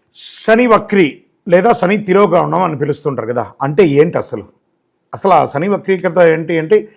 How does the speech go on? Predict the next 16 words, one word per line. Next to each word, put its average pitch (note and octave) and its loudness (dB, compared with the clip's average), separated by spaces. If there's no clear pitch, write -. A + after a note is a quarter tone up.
భూమి G#3 0
దృక్కోణం F#3 0
నుండి F3 -4
శనిగ్రహం F3+ -2
దాని C#3+ 0
కక్షలో D3 -2
వెనుకకు G3+ -2
కదులుతూ D3+ -4
ఉన్నట్టు C3+ -4
అనమాట A2+ -8
కనిపిస్తుంది. A#2 -10
ఇది C#3 -8
సంభవిస్తుంది. B2+ -6
వేద C3 4
జ్యోతిష్ E3+ -2
శాస్త్ర E3+ -2